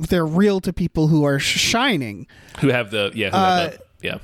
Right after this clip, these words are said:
Speaker 1: So, like, in The Shining, you could argue there's no ghosts.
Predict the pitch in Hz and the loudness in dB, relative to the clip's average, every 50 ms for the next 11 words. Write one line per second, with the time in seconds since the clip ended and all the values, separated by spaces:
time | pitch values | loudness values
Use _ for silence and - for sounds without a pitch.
0 | - - - - 277 247 247 247 247 262 247 240 233 220 - 302 285 320 302 285 | -12 -6 0 0 0 2 2 0 0 0 0 0 0 0 2 2 2 2 2 0
1 | 247 226 220 226 - 214 196 196 233 240 208 214 185 170 180 175 165 165 180 196 | 2 2 2 4 4 2 2 2 0 0 0 0 2 2 2 2 2 2 0 0
2 | 180 151 - 147 160 170 120 101 - - - - - | 0 0 -2 -2 -2 -2 -2 -4 -4 -4 -4 -4 -4